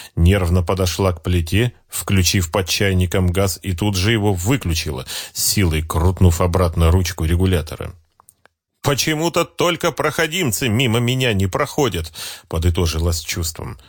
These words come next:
«В общем, все ясно. Сделал дело, бабу с воза».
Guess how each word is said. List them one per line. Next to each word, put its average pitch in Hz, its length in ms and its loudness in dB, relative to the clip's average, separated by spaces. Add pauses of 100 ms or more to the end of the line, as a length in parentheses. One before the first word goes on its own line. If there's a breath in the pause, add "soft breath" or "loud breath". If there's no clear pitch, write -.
(120)
«В 110 140 2
общем, 165 480 0
все - 380 -2
ясно. 127 560 -2 (360 soft breath)
Сделал 156 560 0
дело, 139 340 0
бабу 147 360 -2
с - 140 -8
воза». 143 480 -2